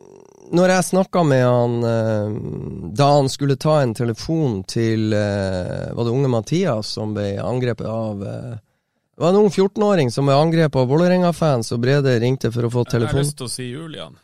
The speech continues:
Speaker 1: Julian, ja. Ja. Eh, lurte på å få tak i telefonnummeret til familien der, så, så, eh, hørtes det for meg ut som han, eh, jeg tolker det dit hen at det at han sto over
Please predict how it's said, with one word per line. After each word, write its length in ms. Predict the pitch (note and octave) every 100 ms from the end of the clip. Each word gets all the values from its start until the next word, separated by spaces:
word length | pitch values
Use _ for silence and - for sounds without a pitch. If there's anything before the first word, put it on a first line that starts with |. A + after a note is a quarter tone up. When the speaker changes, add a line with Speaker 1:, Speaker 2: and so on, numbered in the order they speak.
| _ -
Speaker 1:
Julian, 400 | A3 A3 C#3+ B2
ja. 160 | B2 A2+ A#2 -
Ja. 180 | D#3 F3+ _ _ - - - - - - - F3 F3 F3+
Eh, 1700 | F3 F3 E3+ D#3+ E3 D#3 D3 B2 A2+ G#2 G2 G2 E2 D#2+ C#2 - -
lurte 220 | E3 D#3+
på 140 | E3+
å 60 | D#3+
få 120 | D#3 D#3
tak 220 | D#3+ D3+
i 80 | C3+
telefonnummeret 840 | C#3 C3 D3+ E3+ F3 B2 G#2 G2+
til 120 | G#2+
familien 600 | - A2 A#2 G#2+ G#2 G#2
der, 160 | G#2 G2+
så, 640 | - C#3 C#3 C3 C3 A#2+
så, 280 | A2+ - C3+ B2+ B2
eh, 320 | A#2 A2+ A#2 - _ _
hørtes 340 | C#3 F#3+ F#3 C#3
det 120 | B2
for 100 | B2
meg 300 | A#2+ B2+ A#2
ut 180 | B2 B2
som 160 | - G#2+
han, 340 | G#2+ G#2 G#2
eh, 800 | G2+ G2+ G2+ - _ _ - - -
jeg 160 | - F#3+
tolker 400 | A3 B3 - F#3
det 140 | C#3
dit 240 | C#3 D3+ -
hen 240 | C#3 C3
at 180 | A2+ A2
det 120 | D3 D#3+
at 140 | C#3
han 160 | C3+ C3
sto 220 | - C#3+
over 600 | D#3+ F#3 C#3+ A2+ G#2 G2